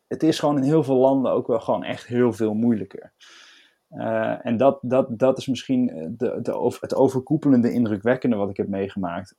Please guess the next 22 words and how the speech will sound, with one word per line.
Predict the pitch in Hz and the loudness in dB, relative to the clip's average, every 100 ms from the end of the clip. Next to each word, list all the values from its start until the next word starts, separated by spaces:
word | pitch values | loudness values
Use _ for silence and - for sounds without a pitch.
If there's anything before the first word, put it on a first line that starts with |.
| - - | -20 0
Ook | 147 147 | 2 2
aan | 113 | 0
die | 120 113 | -2 0
boekvak-, | 127 - - 117 101 _ | -4 -6 -8 -6 -6 _
bo-, | 117 131 | -10 -8
eh, | - 117 - | -4 -4 -2
aan | |
die, | 113 117 | -2 0
aan | 117 | 0
die | 113 | 0
boekenkant, | 147 147 113 95 120 - | 0 -4 -4 -4 -4 -4
maar | 110 110 - _ _ _ _ | -4 -4 -10 _ _ _ _
ook | 127 120 | -2 -2
gewoon | 120 113 | 0 0
in | |
algemeen, | 92 117 113 107 - | 0 -2 -2 -4 -4
ook | 87 80 | -4 -2
gewoon | - 87 | -2 0
algemeen | 113 113 123 123 | 0 4 6 6
dat, | 110 107 110 | 6 4 4
dat | 113 - | 2 2
je, | 101 | 0